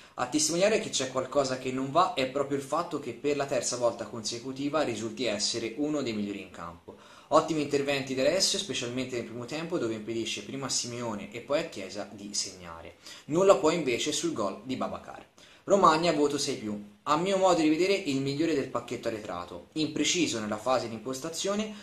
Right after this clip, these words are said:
riesce però a contrastare ottimamente chiunque capiti dalle sue parti. Una delle poche note liete nella partita di ieri sera. Andreolli, voto cinque. Il suo voto è determinato, e non potrebbe essere diversamente,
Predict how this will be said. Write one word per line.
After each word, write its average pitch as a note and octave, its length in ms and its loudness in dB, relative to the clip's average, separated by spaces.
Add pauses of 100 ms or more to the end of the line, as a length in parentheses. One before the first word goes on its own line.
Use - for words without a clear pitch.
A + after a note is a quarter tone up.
riesce F3 380 4
però B2+ 260 2
a G#2 60 -6
contrastare B2+ 720 -2
ottimamente E3 720 -4
chiunque D3+ 500 -4
capiti A2+ 420 -6
dalle G#2+ 200 -4
sue - 140 -10
parti. - 380 -14 (340)
Una F3 240 6
delle C3+ 200 4
poche C3 300 2
note C3 240 -2
liete A2+ 460 -4
nella C3 280 -4
partita G#2+ 340 -6
di G2+ 100 -8
ieri F2+ 160 -12
sera. E2+ 300 -12 (540)
Andreolli, D#3+ 540 10
voto E3 240 2
cinque. G#2 640 -2
Il D#3 160 2
suo F#3 200 4
voto G#3+ 460 6
è C3+ 220 0
determinato, C3 760 -2
e G#2 80 -10
non G#2 160 -4
potrebbe A#2 400 -4
essere B2 300 -2
diversamente, B2 840 -4